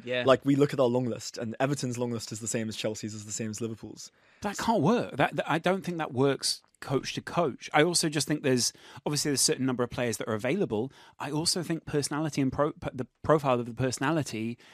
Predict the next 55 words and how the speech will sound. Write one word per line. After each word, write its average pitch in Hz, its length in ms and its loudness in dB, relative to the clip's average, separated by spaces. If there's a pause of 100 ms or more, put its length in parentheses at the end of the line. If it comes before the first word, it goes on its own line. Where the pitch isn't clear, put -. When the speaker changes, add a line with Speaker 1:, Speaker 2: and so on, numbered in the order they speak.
Speaker 3:
has 139 240 -2
a 131 60 0
big 131 160 0
impact 131 340 -2
on 123 80 0
whether 120 180 0
Liverpool 120 320 -2
sign 131 300 -2
those 110 160 -2
people 113 320 -6
or 107 40 -2
not. 123 340 0
I 127 80 0
think 131 120 0
Liverpool 127 580 0
and 113 140 -4
Klopp 117 380 0 (560)
are 120 140 0
especially 117 800 -2
against 117 520 -2
signing, 110 640 -2 (200)
you 123 60 -4
know, 113 80 2
Milner 120 320 2
got - 100 -8
asked 101 240 -4
a 107 40 -16
few 110 120 -6
years 113 180 2
ago, 101 360 -6 (720)
"What 107 240 -4
kind 107 100 -2
of 101 80 -6
players 123 240 0
do 107 80 -8
you 101 80 -6
sign? 98 320 -6
Why, 101 360 -4
why 104 140 -4
is 104 100 -6
this 110 100 -8
team 104 160 -6
successful?" 117 500 -6
And 101 80 -8
he 113 80 -6
went, 113 140 -6
"There's 113 100 -8
no, 123 300 -4 (240)
no 120 120 -4
wankers." - 680 -2
<laughs> - 400 -16
Speaker 1:
Yeah, 165 180 0
no 143 140 -6
dickheads. 143 400 -10
Yeah, 170 240 -2